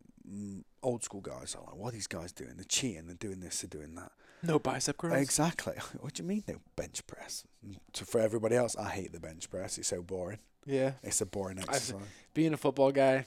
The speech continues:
Speaker 2: I love bench.
Speaker 1: Yeah, we had to do it,
Speaker 2: I love
Speaker 1: but I
Speaker 2: bench.
Speaker 1: still think it's boring.
Speaker 2: All right, whatever, Matt.
Speaker 1: Exactly.
Speaker 2: <laughs>
Speaker 1: So we, all to their own, right?
Speaker 2: Yeah, exactly.
Speaker 1: Exactly. So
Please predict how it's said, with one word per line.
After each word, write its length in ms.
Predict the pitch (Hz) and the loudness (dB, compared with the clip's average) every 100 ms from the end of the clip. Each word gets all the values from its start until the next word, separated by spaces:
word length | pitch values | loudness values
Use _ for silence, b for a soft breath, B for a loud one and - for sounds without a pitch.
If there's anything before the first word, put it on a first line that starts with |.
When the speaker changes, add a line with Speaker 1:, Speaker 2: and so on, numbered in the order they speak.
| - - | -4 -4
Speaker 2:
I 60 | |
love 260 | 110 104 92 | -2 -2 -4
bench. 400 | 95 95 - - | -6 -6 -8 0
Speaker 1:
Yeah, 120 | - 143 | 6 6
we 120 | 135 | 6
had 200 | 165 160 | 4 2
to 100 | 135 | 4
do 140 | 151 | 8
it, 220 | 175 - - - | 8 6 -2 -6
Speaker 2:
I 20 | |
love 160 | 98 165 | 4 8
Speaker 1:
but 60 | |
I 40 | 135 | 8
Speaker 2:
bench. 100 | - | 8
Speaker 1:
still 240 | - 147 | 6 6
think 260 | - 110 - | 4 -4 -8
it's 80 | - | -8
boring. 380 | - - - - - b b b b b - | -6 -6 -6 -12 -20 b b b b b -2
Speaker 2:
All 80 | 117 | 2
right, 100 | 113 | 4
whatever, 300 | 135 143 117 | 6 6 4
Matt. 360 | 107 104 104 - | -2 -4 -4 2
Speaker 1:
Exactly. 680 | - 151 135 139 180 165 156 - 139 156 | 6 8 10 12 12 12 10 8 2 -2
Speaker 2:
<laughs> 220 | - 185 | -6 -4
Speaker 1:
So 540 | - - 139 131 117 - - | 4 10 12 12 6 -6 -4
we, 220 | 151 147 - - 160 | 2 2 4 10 12
all 180 | 190 190 | 12 12
to 120 | 143 | 12
their 160 | 143 | 12
own, 160 | 147 131 | 12 12
right? 300 | 120 147 165 - B B B - | 12 12 10 0 B B B 6
Speaker 2:
Yeah, 160 | 139 107 - | 8 8 0
exactly. 420 | 135 127 98 - | 0 2 4 6
Speaker 1:
Exactly. 520 | 139 120 135 127 - 95 B B | 6 8 6 6 2 -6 B B
So 400 | - 131 131 123 | 6 10 10 8